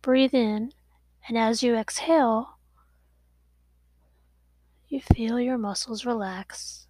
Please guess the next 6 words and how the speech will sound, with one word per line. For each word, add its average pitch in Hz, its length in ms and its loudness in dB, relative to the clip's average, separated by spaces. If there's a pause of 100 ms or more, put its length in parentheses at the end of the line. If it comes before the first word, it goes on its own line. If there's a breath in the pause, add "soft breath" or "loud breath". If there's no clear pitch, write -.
(140)
and 226 180 -2
all 202 280 -2
the 226 100 -2
tension 214 480 -8
loosen. 202 480 -8 (2500)
Three. 233 460 0